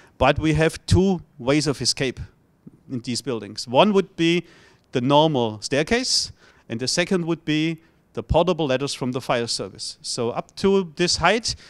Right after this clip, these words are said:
uh, the second way to escape a building would be the alternative to a smoke-filled staircase, ladders from the fire service.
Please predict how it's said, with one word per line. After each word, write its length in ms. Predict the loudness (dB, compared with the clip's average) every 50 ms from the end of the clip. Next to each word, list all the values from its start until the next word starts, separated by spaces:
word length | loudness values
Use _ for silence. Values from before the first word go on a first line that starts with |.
| -20 -20 -20 _ -8
uh, 160 | -6 -6 -4
the 140 | -4 -4 -4
second 640 | -4 -4 -2 -2 -2 -2 -2 -2 -4 -6 -10 -12 -14 _ _ _ _
way 280 | -2 0 2 2 2 0
to 220 | -4 _ -10 -8
escape 420 | -6 -4 -4 -2 -2 -2 -2 0 -2
a 60 | -2
building 420 | 0 2 2 2 2 0 0 0
would 260 | 0 -2 -4 -4 -4
be 220 | -4 -2 -2 -2 -2
the 140 | -4 -6 -8
alternative 680 | -8 -4 -2 0 0 0 -2 -4 -4 -6 -6 -6 -8
to 200 | -12 -8 -8 -6
a 40 | -6
smoke-filled 540 | -6 -2 -2 -2 -2 -2 -4 -6 -4 -4 -4
staircase, 600 | -2 0 0 -2 0 0 -2 -2 0 0 -2 -4 -6 -10 -20 -20 -20 -20 -20 _ _
ladders 340 | 2 2 2 2 2 -2 -2
from 200 | -4 -6 -4 -4
the 80 | -4
fire 300 | -6 -4 -4 -4 -4 -4
service. 460 | -4 -6 -8 -8 -10 -12 -14 -14 -14